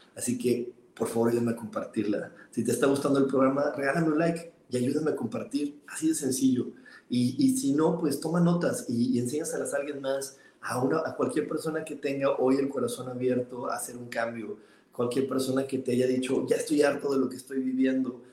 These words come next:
Cualquier persona que te haya dicho, "Es que no entiendo por qué me pasa esto a mí". A lo mejor si le dices, "Oye, tengo información que te puede ayudar", la abre su mente, abre su corazón y le ayudamos a que salga de eso.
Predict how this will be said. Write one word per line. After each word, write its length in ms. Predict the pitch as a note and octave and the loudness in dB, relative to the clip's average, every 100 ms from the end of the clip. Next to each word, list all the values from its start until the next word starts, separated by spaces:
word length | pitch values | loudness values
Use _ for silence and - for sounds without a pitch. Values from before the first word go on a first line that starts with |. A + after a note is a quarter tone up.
| _ | _
Cualquier 320 | - B2+ C#3+ C#3+ | -4 -4 -2 -2
persona 340 | C#3+ C#3+ C#3+ | -2 -2 -4
que 120 | C#3 | -6
te 80 | C3+ | -2
haya 160 | C#3 C3+ | 2 2
dicho, 220 | C3 C3+ | 2 -2
"Es 80 | C3 | -2
que 80 | C#3 | -2
no 80 | |
entiendo 400 | C3+ C3+ C#3 C3+ | -2 -2 -2 -2
por 120 | C3 A2 | -6 -8
qué 80 | |
me 120 | B2 A#2+ | -8 -6
pasa 260 | A#2 B2+ | -4 -4
esto 220 | C3 - | -6 -6
a 20 | A#2 | -4
mí". 340 | A#2+ D3+ F3 - _ _ _ _ _ _ _ _ _ _ - | 0 0 -4 -14 _ _ _ _ _ _ _ _ _ _ -12
A 120 | - | -8
lo 60 | B2 | -6
mejor 460 | A#2+ - C3+ C3+ | -4 2 4 2
si 140 | - B2+ | -2 0
le 140 | A#2 | 0
dices, 440 | A#2 A#2+ C3+ - - | 0 -2 -2 -4 -2
"Oye, 140 | B2 - | 0 0
tengo 180 | C3 | -2
información 540 | D3 - A2+ G#2+ - A#2 | -2 -2 -2 -2 -4 -6
que 100 | C3 | -6
te 120 | A2 | -6
puede 300 | - A2+ A2+ | 0 2 2
ayudar", 560 | G#2+ G2+ G2+ B2 - - _ _ _ _ _ _ _ _ _ _ _ - | 2 0 0 -2 -4 -16 _ _ _ _ _ _ _ _ _ _ _ -8
la 180 | G#2+ | -6
abre 340 | A#2+ A#2 A#2+ A#2+ | -4 0 0 0
su 140 | - | 0
mente, 500 | A2 G#2+ G#2+ G#2+ G#2+ | -2 -2 0 0 0
abre 220 | A2 A2 A2+ | 0 -2 -2
su 180 | - | -4
corazón 640 | - G2+ G2+ A2 G#2 - - - | -2 -2 0 0 -2 -2 -6 -12
y 340 | A2 G#2 G#2+ - | -10 -6 -6 -6
le 100 | G#2 | -6
ayudamos 440 | G2+ G#2 G#2+ A2 | -4 -2 -2 -4
a 60 | - | -8
que 80 | - | -8
salga 340 | G#2 G2+ G2+ | -4 -2 0
de 120 | G#2 | 0
eso. 280 | G2 - - | -2 -4 -14